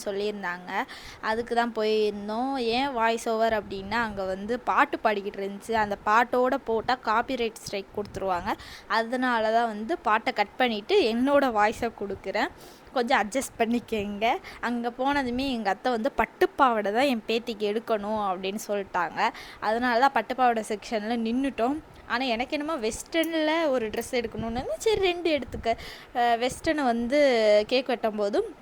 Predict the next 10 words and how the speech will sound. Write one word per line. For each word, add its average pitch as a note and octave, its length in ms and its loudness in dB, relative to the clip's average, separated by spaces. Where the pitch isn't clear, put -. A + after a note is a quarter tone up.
பட்டுப்பாவாடை C4 460 4
வந்து A#3 200 -4
கோயிலுக்கும் B3+ 460 2
போட்டு G#3+ 300 -2
போய்க்கங்க G3 420 -4
அப்படின்ட்டு G3 420 -2
பட்டுப்பாவாடை A#3+ 520 4
நிறைய F#3+ 480 2
எடுத்து C#4+ 220 2
போட்டாங்க. A3 400 0